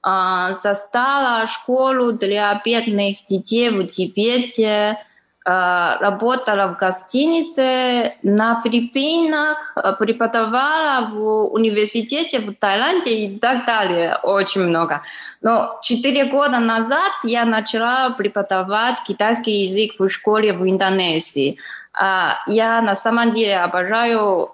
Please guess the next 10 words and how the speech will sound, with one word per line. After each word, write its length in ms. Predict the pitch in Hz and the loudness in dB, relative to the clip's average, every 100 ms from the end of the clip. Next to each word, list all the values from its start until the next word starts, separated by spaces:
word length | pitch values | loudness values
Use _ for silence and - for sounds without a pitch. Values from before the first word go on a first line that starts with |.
| - | -2
э, 160 | 165 - | -2 0
попробовать 760 | 202 214 247 254 208 185 180 - | 0 2 2 2 0 -2 -4 -4
разное, 800 | 180 208 233 240 196 170 - - | 0 2 2 0 0 -2 -4 -8
чтобы 720 | - - 214 214 175 196 185 180 | -10 -6 -2 0 0 0 0 2
жизнь 540 | 208 240 240 196 175 165 | 2 0 0 0 -2 0
была 280 | 180 190 185 | 0 2 0
яркой. 800 | 185 196 208 220 214 190 180 180 | 0 -2 0 -2 -2 -2 -2 0
Не 680 | 208 240 302 403 381 302 294 | 0 2 0 0 0 0 0
хочу 320 | 220 - 302 | -2 0 -2
себя 480 | 262 214 220 226 | -2 -2 0 0